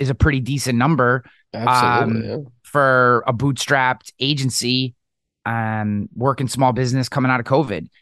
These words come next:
Speaker 1: I'm very proud of that work that we did. And, uh, you know, I had a team of four or five, I think, when we sold.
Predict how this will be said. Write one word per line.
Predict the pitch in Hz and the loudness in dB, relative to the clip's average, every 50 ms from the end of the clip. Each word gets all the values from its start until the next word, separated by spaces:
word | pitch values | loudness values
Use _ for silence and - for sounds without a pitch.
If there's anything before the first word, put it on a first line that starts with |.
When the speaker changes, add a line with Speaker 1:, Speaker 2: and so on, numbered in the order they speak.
| _ _ _ - | _ _ _ -6
Speaker 1:
I'm | - 123 | -4 0
very | 135 139 131 | 0 0 0
proud | - 135 120 127 143 | 0 0 0 2 2
of | 147 131 | 0 0
that | 117 101 | -2 -2
work | 90 98 98 92 | -4 -6 -10 -10
that | 80 76 | -10 -10
we | 90 92 | -10 -10
did. | 85 92 78 76 - - _ _ - | -8 -8 -8 -8 -10 -14 _ _ -6
And, | 113 117 113 110 107 107 | -4 -4 -2 -2 -2 0
uh, | 110 104 104 104 101 101 98 98 95 98 _ _ _ _ - | 0 0 2 2 2 2 0 -2 -4 -6 _ _ _ _ -6
you | 117 | -4
know, | 120 | -2
I | 113 | -2
had | 120 120 110 | -2 -2 -4
a | |
team | 104 - - 120 127 127 127 | -6 -8 -6 -4 -2 0 -2
of | 117 104 - - - - _ _ _ _ - | -2 -4 -8 -16 -20 -20 _ _ _ _ -6
four | 127 120 123 127 131 131 135 139 135 127 | -2 0 2 2 4 4 4 4 2 2
or | 113 107 | 0 -2
five, | - - _ - 123 113 117 123 127 135 123 | -6 -6 _ 0 2 2 4 2 0 0 0
I | 123 123 | -2 -2
think, | 120 - 127 127 131 | -2 -4 -4 -4 -4
when | - 123 117 | -2 -2 -2
we | 113 110 | -2 -2
sold. | - - - 120 120 127 139 147 160 151 147 | -4 -4 -2 0 0 2 0 0 -2 -4 -8